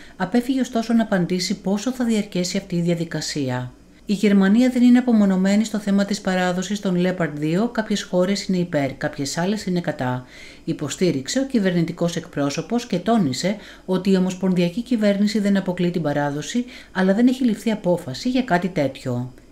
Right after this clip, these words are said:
"Είμαστε τεράστιοι υποστηρικτές της Ουκρανίας, εξακολουθεί ωστόσο να υπάρχει ανάγκη συζήτησης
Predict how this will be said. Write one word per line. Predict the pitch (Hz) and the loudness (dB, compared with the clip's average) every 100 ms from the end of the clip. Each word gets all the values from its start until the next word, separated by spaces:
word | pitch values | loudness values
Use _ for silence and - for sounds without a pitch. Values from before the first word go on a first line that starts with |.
| - - - - - - | -20 -20 -20 -20 -20 2
"Είμαστε | 247 269 269 | 6 6 6
τεράστιοι | 285 220 226 233 233 | 0 4 4 4 0
υποστηρικτές | 196 185 185 180 220 220 | -2 0 -2 0 -2 -2
της | 226 | -4
Ουκρανίας, | 208 196 190 175 156 156 - | -4 0 2 2 2 0 -4
εξακολουθεί | 170 175 170 165 214 | -4 -2 -2 -2 0
ωστόσο | 208 208 208 196 | -2 -2 -2 0
να | |
υπάρχει | 180 185 180 180 | 0 -2 -4 -2
ανάγκη | 170 165 170 170 | 0 2 0 -2
συζήτησης | 170 156 165 165 139 - 220 | -4 -4 -2 -4 -4 -2 -2